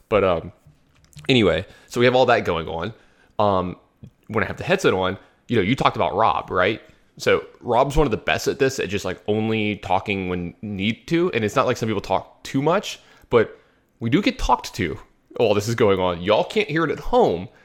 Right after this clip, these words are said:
but, you know, so you, Ross and I would be talking like we are right now, and then somebody would be like, "All right, we're gonna go into commercial in ten seconds." Or, you know, "Hey, we need to, we're ready to go to commercial." Like, you know, throw whatever you want. And, like,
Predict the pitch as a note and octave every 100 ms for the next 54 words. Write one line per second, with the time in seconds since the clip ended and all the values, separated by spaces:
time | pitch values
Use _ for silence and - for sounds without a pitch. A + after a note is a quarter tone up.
0 | _ _ B2+ A2+ A#2+ F#2 - - B2 A2+
1 | C#3 C#3+ B2+ A#2+ C#3 C#3+ A#2+ G#2 G2 -
2 | G2 G2 F2 F2 E2+ F2 - A#2+ D#3 B2+
3 | - G#2+ G#2+ F#2+ E2+ E2+ E2 E2+ E2+ F2+
4 | E2 - F2+ E2 E2+ E2 E2+ E2 G2 F3+
5 | - - - G#2+ D#2+ G2+ F#2+ E2 F#2+ F2
6 | F2 F2 D#2+ - G2 E2+ E2+ E2+ - F#2
7 | - A#2 G2 F#2+ F2 D#2 - - - -
8 | - F#2 E2 E2+ E2 F2+ B2+ F3 A#2 A2